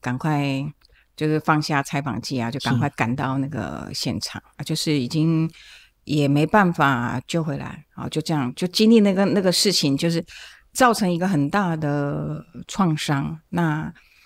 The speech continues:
Speaker 1: 呃，我大概有半年时间，就是几乎都，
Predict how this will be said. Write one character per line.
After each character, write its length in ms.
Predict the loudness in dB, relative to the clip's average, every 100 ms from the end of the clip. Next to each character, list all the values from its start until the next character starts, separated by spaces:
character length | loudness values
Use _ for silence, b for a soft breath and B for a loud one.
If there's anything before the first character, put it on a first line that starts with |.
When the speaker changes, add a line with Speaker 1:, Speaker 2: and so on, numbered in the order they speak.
| b -18
Speaker 1:
呃， 280 | -4 -2 -2
我 80 | 0
大 120 | 2
概 140 | 4
有 100 | 4
半 200 | 4 4
年 160 | 4 4
时 200 | 0 0
间， 180 | 0 0
就 80 | 0
是 320 | -2 -2 -6 _
几 180 | 0 2
乎 160 | 2 4
都， 340 | 4 4 2